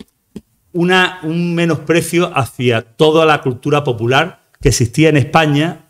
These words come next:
enfrente, digamos, a la cultura culta, por así decirlo, que venía sobre todo de Italia y Francia, lo que es la ópera, el teatro del neoclasicismo,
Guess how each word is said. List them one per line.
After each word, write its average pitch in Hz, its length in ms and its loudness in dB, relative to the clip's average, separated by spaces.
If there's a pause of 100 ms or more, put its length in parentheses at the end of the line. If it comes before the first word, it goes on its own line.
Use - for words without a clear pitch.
(120)
enfrente, 170 800 -2
digamos, 139 440 -2
a 123 80 -2
la 110 160 -2
cultura 120 680 -4 (560)
culta, 170 500 -2
por 104 120 -6
así 113 180 -8
decirlo, 107 560 -8 (320)
que 123 140 0
venía 123 260 2
sobre 123 240 -4
todo 135 260 0
de 123 80 0
Italia 139 400 0
y 123 60 4
Francia, 156 640 -2 (260)
lo 113 160 -10
que 110 80 -8
es 107 60 -4
la 113 180 -2
ópera, 139 520 0
el 104 280 -8
teatro 113 720 -2 (200)
del 120 240 0
neoclasicismo, 147 1040 -4